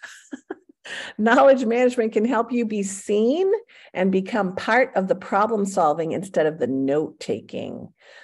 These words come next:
So come learn about human-centric knowledge management, how to improve your use of knowledge, and how to use knowledge management to empower employees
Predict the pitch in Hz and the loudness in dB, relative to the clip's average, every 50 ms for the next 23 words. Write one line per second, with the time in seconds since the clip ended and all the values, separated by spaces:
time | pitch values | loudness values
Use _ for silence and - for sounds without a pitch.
0 | - - - - 180 185 196 - 269 302 311 311 302 285 277 262 254 262 262 269 | -20 -6 -2 -2 -2 0 0 0 0 2 2 4 4 4 6 6 4 4 2 0
1 | 262 - - _ _ - 185 190 185 - - - - - - 247 254 277 294 294 | -4 -10 -20 _ _ -4 0 0 0 0 -2 -8 -16 -6 -2 0 0 2 2 2
2 | 294 294 285 - - 285 247 247 254 247 - 247 240 - - 170 170 175 175 175 | 0 0 -2 -2 0 2 2 2 2 2 0 0 0 -2 -6 -6 -4 -4 -2 0
3 | 185 190 214 233 233 233 226 220 220 208 202 202 208 196 196 139 - - - - | 0 2 2 4 2 2 2 2 0 0 0 0 -2 -2 -4 -4 -6 -6 -10 -14
4 | - - _ _ _ _ - - 196 214 240 240 247 247 - 269 247 247 233 226 | -18 -18 _ _ _ _ -4 0 4 4 4 4 4 0 0 0 2 2 2 2
5 | 226 208 196 190 185 196 214 226 226 - - 170 165 175 165 160 156 151 131 127 | 2 2 2 2 0 0 0 -2 -2 -4 -4 -4 -4 -4 -4 -4 -2 -2 -2 -2
6 | 131 156 202 254 359 370 415 359 - - - - - - - - _ - 156 180 | 0 0 2 0 0 0 -4 -8 -12 -14 -16 -16 -18 -20 -20 -18 _ -8 -4 -2
7 | 190 190 180 185 190 180 170 156 175 190 233 294 349 370 381 330 285 240 220 202 | -2 0 0 0 -2 -2 -4 -6 -4 -2 0 2 4 4 4 4 2 2 2 4
8 | 190 185 180 180 185 196 156 156 170 170 - 185 165 147 123 - - - 139 156 | 4 4 4 2 0 -2 -4 -2 -4 -4 -4 -4 -4 -4 -4 -4 -4 -4 -4 -6
9 | - - - - - 214 220 254 269 269 254 214 - 175 185 190 185 180 165 156 | -6 -8 -10 -8 -4 0 2 4 4 4 2 2 0 -2 -4 -4 -2 -2 -2 0
10 | 147 151 147 147 147 143 135 139 - | -2 -2 -4 -4 -6 -8 -8 -12 -16